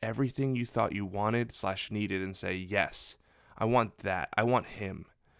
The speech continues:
These elders in heaven, I would imagine their crowns are no joke.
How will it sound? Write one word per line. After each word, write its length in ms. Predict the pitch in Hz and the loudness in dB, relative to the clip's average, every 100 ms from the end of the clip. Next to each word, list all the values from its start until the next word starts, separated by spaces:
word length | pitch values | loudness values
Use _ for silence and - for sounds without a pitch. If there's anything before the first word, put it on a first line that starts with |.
| _ _ _ _ _ | _ _ _ _ _
These 240 | - 135 127 | 2 6 8
elders 380 | 123 135 135 | 8 8 6
in 80 | 135 | 2
heaven, 420 | 113 117 127 131 131 _ _ _ _ - | 0 -2 -2 -4 -8 _ _ _ _ 4
I 80 | 135 | 8
would 100 | 143 | 8
imagine 380 | 127 120 123 | 8 4 4
their 100 | 113 | 0
crowns 380 | 107 - 113 107 | 0 2 2 4
are 80 | 104 | 0
no 160 | 104 107 | 0 0
joke. 400 | 123 107 - | 2 0 -2